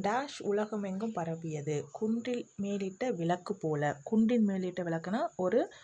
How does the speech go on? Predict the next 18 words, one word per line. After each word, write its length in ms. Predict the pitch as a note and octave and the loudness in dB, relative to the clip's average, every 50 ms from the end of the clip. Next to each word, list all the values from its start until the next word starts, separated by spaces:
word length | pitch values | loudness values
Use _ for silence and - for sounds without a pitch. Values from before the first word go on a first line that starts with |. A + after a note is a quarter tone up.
| - - - - - | -20 -20 -20 -8 -2
குன்று, 400 | - C4 C4 B3+ A#3+ A#3+ - - - | 0 2 2 4 6 4 4 4 4
மலை 280 | F#3 F#3 F#3 G#3 A3+ | 2 4 4 4 4
மேல 280 | A3 A3 G#3+ G#3+ A3+ A3+ | 4 4 4 4 4 4
ஒரு 180 | G#3 G3 F#3 | 2 2 2
விளக்கு 340 | E3+ F3 F#3 G3+ G3+ - G3+ | 2 2 0 0 -2 -2 -6
வச்சா 220 | F#3 F#3 A3+ A#3+ G#3 | -4 -2 0 0 0
எல்லாருக்குமே 560 | F3+ E3 E3+ F#3 G3 G3+ G3+ G3+ G3 G#3 G#3 | 2 2 2 2 2 2 0 0 0 0 0
தெரியும் 360 | - F3+ D#3+ D3 C#3 C#3 C3+ - | 0 -2 -2 -2 -2 -4 -4 -4
இல்லையா? 360 | E3 D3+ D#3+ F3+ A3 A3 E3 - | -6 -6 -4 -2 -2 -2 -2 0
இதுவே 380 | G3 G3 G3+ G#3+ A3 A3+ A3+ - - | 2 4 4 4 2 0 0 2 0
குடத்துக்குள்ள 580 | G#3 G#3 A#3 A#3 - A#3+ - G#3 G3 G3 G3 | 2 2 2 0 -2 -2 0 0 0 0 2
விளக்கு 320 | F#3 F3 F3+ F#3 - F#3+ F3 | 0 0 0 -2 -4 -6 -6
வச்சா 240 | E3+ - A#3 B3 | -4 -2 -2 0
யாருக்குமே 420 | G#3 F3 D#3 F3 F3 - F3+ F#3 F#3 | 0 0 0 0 -2 -2 -4 -4 -4
தெரியாது, 460 | F#3 E3 D3 C3 C3 B2 A#2 A#2 C3 | -2 -4 -4 -2 -2 -4 -4 -4 -2
வெளிச்சம் 340 | D#3 D#3+ F3 E3+ F#3 F3 E3 | -2 0 0 0 -2 -2 -2
தெரியாது. 460 | D#3 C#3 C3+ C3+ C3+ B2+ B2+ - - - - - - - - - - - - - - - - - - _ _ _ _ _ - _ _ _ - E3+ | -2 -2 -4 -4 -6 -6 -6 -10 -12 -14 -18 -20 -20 -20 -20 -20 -20 -20 -20 -20 -20 -20 -20 -20 -20 _ _ _ _ _ -20 _ _ _ -6 -4
அதான். 200 | D#3 C#3 C#3 | -2 -2 -4